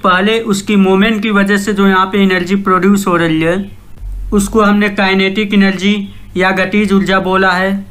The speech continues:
अगर वह पर्सन ऊपर जाकर एक जगह रुक गया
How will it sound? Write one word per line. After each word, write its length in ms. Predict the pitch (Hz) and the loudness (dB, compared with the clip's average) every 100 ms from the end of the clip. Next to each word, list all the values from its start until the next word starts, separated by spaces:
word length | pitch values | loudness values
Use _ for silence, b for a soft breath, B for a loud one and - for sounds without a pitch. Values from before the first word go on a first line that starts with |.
| - - - - - - - - - - - - - - - - - - - | -18 -20 -20 -20 -20 -20 -20 -20 -20 -20 -20 -20 -20 -20 -20 -20 -20 -18 -4
अगर 280 | 175 185 214 | 0 2 2
वह 160 | 214 208 | 2 2
पर्सन 600 | 208 196 180 202 202 202 - 208 | 0 -2 0 0 0 -2 -4 0
ऊपर 280 | 196 214 202 | 2 2 0
जाकर 340 | 196 190 208 202 214 | 0 0 -2 -2 0
एक 180 | 196 | 0
जगह 260 | 190 190 196 | 2 2 2
रुक 240 | 196 202 | 0 0
गया 320 | 196 170 151 | 0 0 0